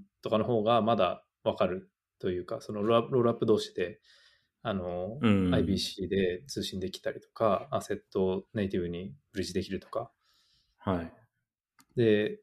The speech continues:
Speaker 1: そ-、セキュリティ的にもそっちの方が、あの、高いので。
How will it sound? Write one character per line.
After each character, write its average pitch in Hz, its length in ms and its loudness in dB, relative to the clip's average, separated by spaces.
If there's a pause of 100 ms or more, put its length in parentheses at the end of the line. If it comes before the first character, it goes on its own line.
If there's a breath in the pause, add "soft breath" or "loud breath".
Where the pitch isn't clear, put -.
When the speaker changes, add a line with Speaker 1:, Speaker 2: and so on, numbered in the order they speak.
Speaker 1:
そ-、 - 360 -8
セ 127 100 2
キ 120 120 4
ュ - 20 4
リ 101 60 2
テ 113 80 0
ィ 101 40 2
的 104 120 0
に 101 40 0
も 92 100 0
そ 95 140 -10
っ - 40 -14
ち - 120 -8
の 90 60 -2
方 85 60 -6
が、 90 160 -8 (500)
あ 104 100 -4
の、 90 480 -8 (1160)
高 101 300 0
い 85 40 -4
の 82 120 -10
で。 92 200 -8